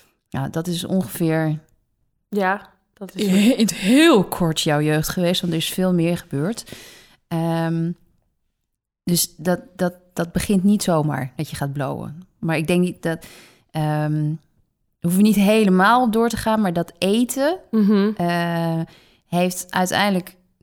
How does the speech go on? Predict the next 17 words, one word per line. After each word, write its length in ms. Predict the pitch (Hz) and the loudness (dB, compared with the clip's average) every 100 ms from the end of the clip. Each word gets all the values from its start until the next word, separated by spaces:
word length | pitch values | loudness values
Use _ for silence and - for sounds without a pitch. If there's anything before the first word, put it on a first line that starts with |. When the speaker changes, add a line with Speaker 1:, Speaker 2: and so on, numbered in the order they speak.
| _ | _
Speaker 1:
toen 240 | - 220 240 | 0 2 4
al 220 | 233 233 | 2 2
een 60 | |
rol 180 | 214 226 | 0 -2
gehad, 540 | 214 202 214 240 - - | -2 -2 -2 -2 -8 -12
later, 680 | - 165 160 175 175 226 294 208 | -8 -4 0 0 -2 -6 -6 -6
maar 120 | 180 | -6
op 140 | - - | -6 -8
een 60 | |
gegeven 220 | - 196 190 | -4 -2 -2
moment 180 | 175 - | -2 -4
ook 160 | 156 | -8
toen 140 | - 175 | -6 -6
je 100 | - | 0
ouder 400 | 196 226 208 165 | 2 2 2 0
werd. 500 | 151 196 - - - _ | 0 -2 -8 -16 -16 _
Speaker 2:
Klopt. 460 | - 185 170 - | -6 -4 -4 -10